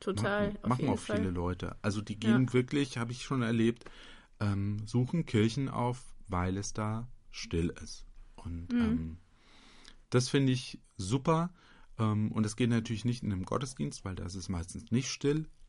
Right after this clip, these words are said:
Speaker 2: aber, äh, sonst sehr, sehr gut. Also das wär auch mal ein, eine Sache, die ich sagen würde:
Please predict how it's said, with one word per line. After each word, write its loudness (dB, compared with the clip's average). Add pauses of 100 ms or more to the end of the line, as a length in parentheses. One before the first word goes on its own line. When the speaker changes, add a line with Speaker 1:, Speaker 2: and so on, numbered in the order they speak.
(100)
Speaker 2:
aber, -2 (480)
äh, -6 (140)
sonst -2 (100)
sehr, 0
sehr -2
gut. -6
Also 4
das 0
wär 8
auch 4
mal 6
ein, 0 (520)
eine 0
Sache, -2
die -4
ich -4
sagen 2
würde: 0